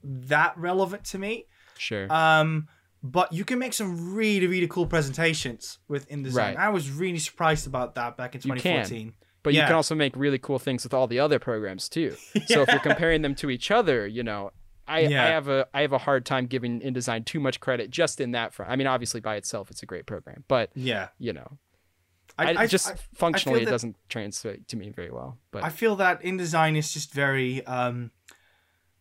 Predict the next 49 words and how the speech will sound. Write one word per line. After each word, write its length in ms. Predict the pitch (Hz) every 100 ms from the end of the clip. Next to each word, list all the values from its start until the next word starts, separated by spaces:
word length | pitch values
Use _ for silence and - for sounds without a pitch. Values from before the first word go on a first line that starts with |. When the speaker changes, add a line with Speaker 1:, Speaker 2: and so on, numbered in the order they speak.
| _ _
Speaker 1:
well, 160 | 151 170
it's, 180 | 165 -
it's 180 | 180 -
not 180 | 226 247
really 220 | 220 190
cumbersome, 800 | 156 - 175 208 220 240 247 240 -
but 280 | 156 190
it 100 | 196
just 220 | - 170 196
requires 400 | - 202 202 -
so 180 | 208
many 160 | 196 180
clicks 420 | - 196 190 -
to 80 | -
get 300 | 135 170 175
the 80 | 160
things 340 | 156 156 147 143
that 120 | 147
you 140 | 139
want. 240 | 131 160 107
Speaker 2:
Yeah. 240 | 92 147
Speaker 1:
It's 180 | 151 -
like, 260 | 175 160 160
you 140 | 143
know, 120 | 143 - -
it's 140 | -
like 140 | 190 151
holding 380 | 160 202 208 190
a, 180 | 180
a, 80 | 156 156 -
a 80 | 156
fragile 680 | - 165 175 156 156 147
box, 540 | 135 160 160 - - -
and 160 | 147
you 80 | 139 - _ -
try 180 | - 165
to, 60 | 151
you 60 |
have 80 | 147
to 80 | -
Speaker 2:
Yeah. 120 | 123 117
Speaker 1:
carefully 220 | 101 156
put 180 | - 185
it 100 | 175
down, 320 | 156 156 151
carefully 480 | - 175 165 165 156
pick 300 | - 190 185
it 100 | 156
up, 280 | 151 151